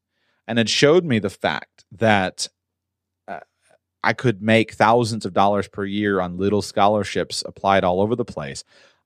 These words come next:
I think that would have at least motivated me to do more than I did. And once you get into college, those little scholarships make a big deal. I'm forever indebted. I spoke to that Kiwanis Club that gave me that scholarship, uh, recently, a few months ago, and I just was able to express my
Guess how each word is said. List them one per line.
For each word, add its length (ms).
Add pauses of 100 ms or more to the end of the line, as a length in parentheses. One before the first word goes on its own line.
(120)
I 100
think 180
that 140
would 100
have 80
at 100
least 220
motivated 460
me 80
to 80
do 180
more 300
than 120
I 140
did. 340 (520)
And 360 (400)
once 380
you 60
get 160
into 160
college, 500
those 220
little 180
scholarships 580
make 200
a 60
big 220
deal. 360
I'm 180
forever 400
indebted. 300
I 20
spoke 300
to 80
that 120
Kiwanis 360
Club 220
that 60
gave 220
me 80
that 180
scholarship, 600 (400)
uh, 400
recently, 460
a 40
few 160
months 240
ago, 300 (280)
and 320
I 60
just 260
was 120
able 180
to 60
express 440
my 460